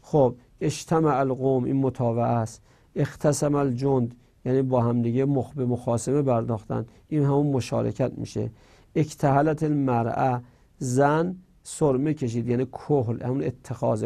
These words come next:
کحل یعنی سرمه، یعنی اتخاذ سرمه کرد. استاد زیدون حجلتن،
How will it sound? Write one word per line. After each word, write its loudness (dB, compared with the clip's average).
کحل 0
یعنی 0
سرمه، -4
یعنی 0
اتخاذ 0
سرمه 0
کرد. -6
استاد 2
زیدون 0
حجلتن، 0